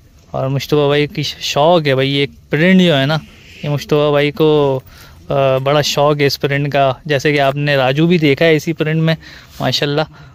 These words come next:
और ये भी जो है ना, चीना प्रिंट माशाल्लाह, डब्बा प्रिंट भी कहते हैं, चीना प्रिंट भी कहते हैं इस बछड़ी का। ओए होए होए होए, क्या बात है भाई, बछड़ी प्यार दिखा रही है। ये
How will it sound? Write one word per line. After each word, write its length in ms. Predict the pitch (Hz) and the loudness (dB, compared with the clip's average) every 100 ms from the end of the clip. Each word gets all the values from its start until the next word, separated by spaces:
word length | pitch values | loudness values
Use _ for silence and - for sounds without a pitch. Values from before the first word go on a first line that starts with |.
| - | -6
और 160 | 131 127 | -4 -2
ये 260 | 127 143 160 | -2 0 2
भी 140 | 170 | 2
जो 120 | 151 | 2
है 120 | 135 | 0
ना, 140 | 131 147 - - | 0 -4 -8 -8
चीना 280 | 156 143 143 | -2 0 0
प्रिंट 240 | 139 143 | -2 -4
माशाल्लाह, 520 | 143 131 - 131 135 143 _ 139 | -2 -4 -4 -4 -6 -8 _ -10
डब्बा 280 | 127 135 135 | -4 0 0
प्रिंट 260 | 143 143 143 | 0 0 -2
भी 100 | 139 | -2
कहते 260 | 131 127 | -2 -2
हैं, 120 | 139 | -4
चीना 260 | 127 135 135 | -4 -4 -4
प्रिंट 260 | 135 135 135 | -4 -6 -6
भी 80 | 135 | -4
कहते 260 | 127 127 | -4 -4
हैं 100 | 139 | -6
इस 60 | 131 | -6
बछड़ी 260 | 127 143 139 | -6 -6 -2
का। 80 | |
ओए 160 | 139 156 | 0 0
होए 200 | 139 143 | 2 0
होए 160 | 131 139 | 0 -2
होए, 640 | 127 135 131 139 143 139 - - - - - - - | -2 -2 0 0 0 -2 -6 -16 -16 -20 -20 -20 -16
क्या 280 | - 135 139 | -6 -2 -2
बात 280 | 131 123 123 | -2 -6 -8
है 60 | - | -12
भाई, 180 | 135 - - - - - 147 | -12 -14 -20 -20 -20 -10 -6
बछड़ी 280 | 131 147 139 | -4 -2 -6
प्यार 360 | - 135 143 | -2 0 0
दिखा 300 | 147 135 131 | -2 -2 -2
रही 160 | 135 147 | 0 -2
है। 240 | 156 - - | -4 -8 -6
ये 200 | 135 | 0